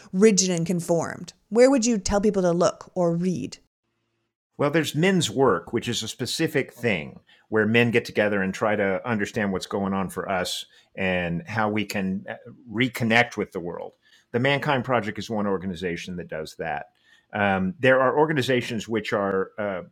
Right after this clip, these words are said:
Speaker 2: working to create equity in the world.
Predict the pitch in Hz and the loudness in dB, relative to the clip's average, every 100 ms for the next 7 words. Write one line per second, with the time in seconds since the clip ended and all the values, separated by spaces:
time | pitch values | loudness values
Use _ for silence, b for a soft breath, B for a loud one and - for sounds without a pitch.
0 | _ - _ _ _ - 113 143 139 131 | _ -20 _ _ _ -10 0 0 2 0
1 | 117 - 123 107 98 - 127 110 - 123 | 0 -2 -2 -2 -2 -2 2 2 2 2
2 | - 123 113 101 98 101 95 95 | 2 0 2 0 0 0 0 0